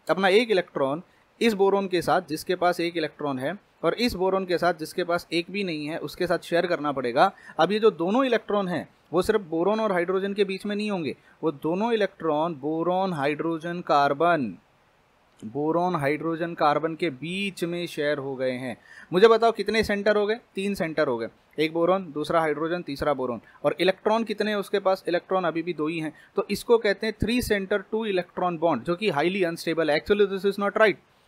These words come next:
ये गलत है, क्योंकि actually में बॉन्ड बनते समय ये वाला बोरॉन तो बिना मतलब पार्टी में आ गया, बिना मतलब पार्टी में, बेगानी शादी में अब्दुल्ला दीवाना वाला फंडा हो गया, मेरे इन दोनों के बॉन्ड बन रहे थे, ये तीसरा बंदा अपने आप वहाँ घुस गया। तो ये जो है अनवांटेड बॉन्ड बनता है। तो don't you feel this is highly unstable bond?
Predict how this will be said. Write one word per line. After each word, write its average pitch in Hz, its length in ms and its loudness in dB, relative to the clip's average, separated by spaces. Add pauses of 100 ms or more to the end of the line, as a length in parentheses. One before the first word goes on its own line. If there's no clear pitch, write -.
(140)
ये 175 140 2
गलत 180 280 4
है, 165 100 4 (240)
क्योंकि 170 280 -2
actually 220 360 -2
में 208 180 -4
बॉन्ड 175 220 0
बनते 196 260 -2
समय 196 200 -4
ये 185 160 4
वाला 202 220 4
बोरॉन 185 260 -2
तो 202 80 0
बिना 185 220 -2
मतलब 190 300 -2
पार्टी 175 300 2
में 180 120 -4
आ 160 120 0
गया, 147 200 0 (500)
बिना 180 220 2
मतलब 175 260 -2
पार्टी 160 240 -2
में, 147 200 -6 (220)
बेगानी 170 400 0
शादी 160 280 0
में 170 120 -4
अब्दुल्ला 160 340 0
दीवाना 156 380 -2
वाला 156 160 2
फंडा 151 240 0
हो 127 160 4
गया, 165 140 0
मेरे 156 200 -4
इन 170 240 -2
दोनों 170 220 -2
के 170 100 -2
बॉन्ड 156 240 -2
बन 156 120 -2
रहे 185 200 0
थे, 196 100 2
ये 160 140 0
तीसरा 156 300 -2
बंदा 156 260 2
अपने 147 200 0
आप 160 100 -2
वहाँ 156 160 -4
घुस 147 140 -6
गया। 170 160 2 (540)
तो 175 60 4
ये 190 360 2
जो 214 180 4
है 226 140 4 (340)
अनवांटेड 240 440 4
बॉन्ड 196 220 -2
बनता 147 260 -2
है। 104 80 -6
तो 180 120 0
don't 190 200 0
you 269 120 -4
feel 247 140 -2
this 202 140 2
is 220 120 -2
highly 190 320 0
unstable 196 460 0
bond? 196 180 -2